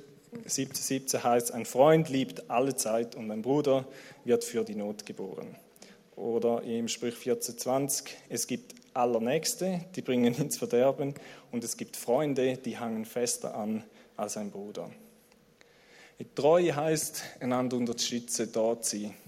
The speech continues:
füreinander da zu sein, einander zu tragen, helfen, Lasten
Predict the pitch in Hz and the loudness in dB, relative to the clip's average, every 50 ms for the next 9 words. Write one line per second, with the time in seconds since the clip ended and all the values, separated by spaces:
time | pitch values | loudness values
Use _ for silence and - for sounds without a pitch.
0 | - - - - 127 123 123 117 113 113 113 113 117 107 107 110 107 - - 110 | -20 -18 -10 -8 -6 -4 -2 -2 -2 -4 -4 -2 -2 0 0 0 0 -2 -2 -2
1 | 113 117 113 117 113 - - - 120 117 123 131 127 131 117 117 139 135 135 139 | -2 -2 -2 0 0 0 2 4 4 6 6 6 4 2 0 0 2 2 2 0
2 | 135 - - 127 117 120 123 123 - - - 131 123 123 120 | 0 -2 0 2 4 4 4 2 2 0 -2 -2 -4 -4 -6